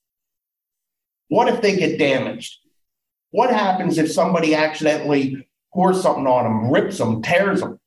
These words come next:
And the business owner was taken back. And those are, like, a perfect example of what business owners aren't thinking about, even in the craft beverage. You know,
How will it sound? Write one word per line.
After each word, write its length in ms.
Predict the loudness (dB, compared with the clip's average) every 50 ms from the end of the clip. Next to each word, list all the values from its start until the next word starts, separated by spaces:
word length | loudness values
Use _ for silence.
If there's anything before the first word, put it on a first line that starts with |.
| _ _ _ _ _ _
And 120 | -2 -2 -2
the 60 | 0
business 280 | 0 0 -2 -2 -2 0
owner 420 | 0 2 2 2 0 -2 -2 -6
was 160 | -6 -6 -4
taken 320 | 0 0 0 0 0 0 0
back. 320 | 0 0 -2 -4 -8 -14 _ _ _ _ _ _ _ _ _ _ _ _ _
And 220 | -2 0 2 2 2
those 320 | 2 2 2 0 0 0
are, 140 | 0 0 2
like, 260 | 0 0 -2 -2 -4
a 140 | -6 -4 -4
perfect 460 | -2 0 0 0 0 0 -4 -4 -4
example 720 | -4 -2 -2 0 2 2 2 2 0 0 -2 -2 -2 -2 -2
of 40 | -2
what 380 | 0 0 0 0 -2 -8 -6 -4
business 360 | -2 0 0 0 0 0 0
owners 460 | 2 2 2 2 2 -2 -2 -6 -6 -4
aren't 420 | 0 2 2 2 0 -2 -6 -4 -2
thinking 340 | -2 -2 0 0 0 0
about, 380 | 0 0 0 0 -2 -4 -8 -14 _ _ _ _ _
even 240 | -2 0 2 2 2
in 40 | 2
the 80 | 0 0
craft 340 | 0 0 0 0 0 0 0
beverage. 440 | 0 0 0 -4 -8 -10 -14 -20 _ _ _ _ _ _ _ _ _ _
You 60 | 0
know, 400 | 0 0 0 -2 -6 -10 -14 -18